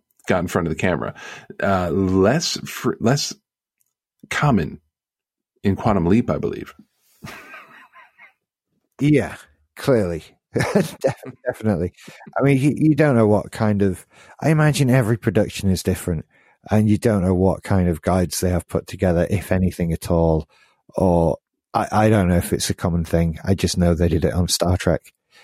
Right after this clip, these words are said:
Speaker 2: But then
Speaker 1: Mm-hmm.
Speaker 2: that's Star Trek. So I bet the Simpsons have one. I bet they have one. Probably. So where are we
Speaker 1: Probably. It was, it was,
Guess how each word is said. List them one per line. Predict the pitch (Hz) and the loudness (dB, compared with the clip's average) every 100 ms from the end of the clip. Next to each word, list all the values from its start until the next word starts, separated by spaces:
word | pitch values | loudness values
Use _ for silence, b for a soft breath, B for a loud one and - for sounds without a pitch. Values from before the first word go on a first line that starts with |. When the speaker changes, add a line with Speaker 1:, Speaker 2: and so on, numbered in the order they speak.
| b b - | b b -4
Speaker 2:
But | - | -2
then | - 76 73 | 0 0 0
Speaker 1:
Mm-hmm. | 98 90 87 71 | 0 0 -2 -4
Speaker 2:
that's | - | -4
Star | - - 76 82 | -6 -2 -2 0
Trek. | - 62 - _ _ _ _ | -2 -4 -6 _ _ _ _
So | - - 80 76 76 _ B B | -10 -2 2 2 -2 _ B B
I | - | -4
bet | - - | -2 0
the | |
Simpsons | 147 - 120 80 92 80 | 0 0 -2 -2 -6 -6
have | 92 78 | -4 -4
one. | 73 69 - | -4 -6 -6
I | 113 | 0
bet | 143 123 | 2 2
they | 120 | 2
have | 90 80 - | 0 -4 -8
one. | 71 73 _ _ _ _ _ | -10 -10 _ _ _ _ _
Probably. | - 85 76 78 73 _ _ _ _ _ _ _ _ _ | -10 -10 -10 -18 -18 _ _ _ _ _ _ _ _ _
So | - 104 | -6 0
where | 104 104 | 2 4
are | 101 | 2
we | 95 | 0
Speaker 1:
Probably. | - - | -2 2
It | 131 | 2
was, | 135 | 2
it | 135 | 2
was, | 139 123 | 2 0